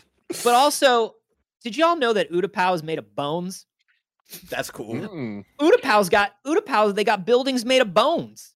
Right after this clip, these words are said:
Speaker 1: And you can land on 'em, and you can hang out with 'em, and you can just, you can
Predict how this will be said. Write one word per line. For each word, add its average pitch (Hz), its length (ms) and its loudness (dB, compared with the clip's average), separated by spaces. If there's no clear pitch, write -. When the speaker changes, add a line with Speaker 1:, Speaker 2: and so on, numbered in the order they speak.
Speaker 1:
And 196 160 -2
you 208 60 -10
can 208 180 -4
land 220 320 2
on 240 220 4
'em, 277 240 -6
and 180 140 -2
you 185 60 -4
can 180 140 -4
hang 180 300 -2
out 214 220 -4
with 269 200 -8
'em, 320 240 -6
and 185 140 -4
you 208 80 -4
can 190 160 -6
just, 156 300 -10
you 185 120 -12
can 165 360 -2